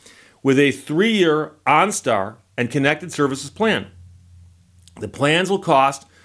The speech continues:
between nine hundred and five dollars and one thousand six hundred seventy-five dollars, depending on the chosen trim level. G M said the cost of the three-year plan will be integrated into the vehicle's M S R P. However, the online configurator tools for the Buick and G M C brands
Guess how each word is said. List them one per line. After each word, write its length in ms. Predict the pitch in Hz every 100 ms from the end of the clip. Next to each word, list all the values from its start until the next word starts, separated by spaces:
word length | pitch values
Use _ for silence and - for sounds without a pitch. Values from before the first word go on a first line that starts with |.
| _ _ -
between 420 | 123 131 131 123
nine 260 | 123 156
hundred 260 | 185 185 190
and 80 | 170
five 260 | 156 127 117
dollars 340 | 110 117 123
and 160 | 135 123
one 200 | 156 170
thousand 320 | 131 107 107
six 240 | 180 185
hundred 180 | 147 120
seventy-five 420 | 113 127 113 185
dollars, 220 | 151 117 - _ _ _
depending 520 | 156 156 170 175 208
on 140 | 185 160
the 80 | 170
chosen 480 | - 151 139 127
trim 240 | 143 220 226
level. 320 | 113 85 - _ - _ _
G 300 | - 131 196
M 140 | 220 214
said 180 | 196
the 60 | 147
cost 440 | 147 160 170 185
of 120 | 170 123
the 40 |
three-year 300 | 143 175 196
plan 280 | 196 151 139
will 80 | 123
be 180 | 139
integrated 720 | - 196 190 123 127 110 110
into 220 | - 147 139
the 80 |
vehicle's 460 | 123 151 165 131 107 -
M 160 | 147
S 220 | 147 123 135
R 160 | 113
P. 340 | 151 180 143 - _ _ _ -
However, 320 | 147 175 165
the 160 | 170 -
online 560 | 151 170 220 202 175 170
configurator 840 | 147 123 185 185 180 170 156 131
tools 460 | - 170 175 156 -
for 120 | 147
the 80 | 117
Buick 420 | 127 170 190 -
and 120 | 131
G 140 | 110 147
M 60 |
C 140 | 131 123
brands 400 | 123 170 143